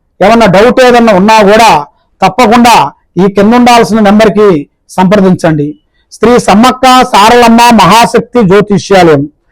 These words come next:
మేము గత ముప్పై సంవత్సరాల నుంచి దిల్సుఖ్ నగర్లో ఎలాంటి సమస్యలు ఉన్నా, ఎలాంటి ప్రాబ్లమ్స్ ఉన్నా, ఎలాంటి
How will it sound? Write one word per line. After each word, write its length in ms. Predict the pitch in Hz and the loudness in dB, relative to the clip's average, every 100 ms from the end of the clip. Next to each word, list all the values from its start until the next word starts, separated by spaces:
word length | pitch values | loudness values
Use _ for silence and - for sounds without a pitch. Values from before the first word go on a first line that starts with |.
| _ _ 170 | _ _ -2
మేము 500 | 202 240 226 160 135 _ _ _ | 0 2 2 0 -4 _ _ _
గత 260 | 151 214 254 | -2 0 2
ముప్పై 340 | 226 208 240 226 | 0 0 0 0
సంవత్సరాల 680 | 202 247 - 262 247 240 | 0 -2 -2 0 2 2
నుంచి 600 | 226 214 208 240 170 151 - _ _ _ 160 | 0 -2 -2 0 0 -2 -8 _ _ _ -4
దిల్సుఖ్ 400 | 220 208 254 240 | -4 0 0 2
నగర్లో 640 | 214 226 233 233 165 151 _ _ _ _ _ _ - 170 | 2 2 2 2 0 -4 _ _ _ _ _ _ -4 0
ఎలాంటి 440 | 233 247 214 247 | 2 2 2 0
సమస్యలు 540 | 226 220 226 - 240 | 0 0 -2 0 0
ఉన్నా, 400 | 214 214 214 208 - _ _ _ 175 | 2 2 0 -2 -6 _ _ _ 0
ఎలాంటి 420 | 226 247 220 247 | 2 2 0 -2
ప్రాబ్లమ్స్ 600 | 220 196 220 220 233 - | -2 -2 0 0 -2 0
ఉన్నా, 480 | 226 180 214 175 151 - _ _ _ | 0 0 0 0 -4 -10 _ _ _
ఎలాంటి 720 | 185 233 254 254 247 254 208 | 0 2 2 0 0 2 2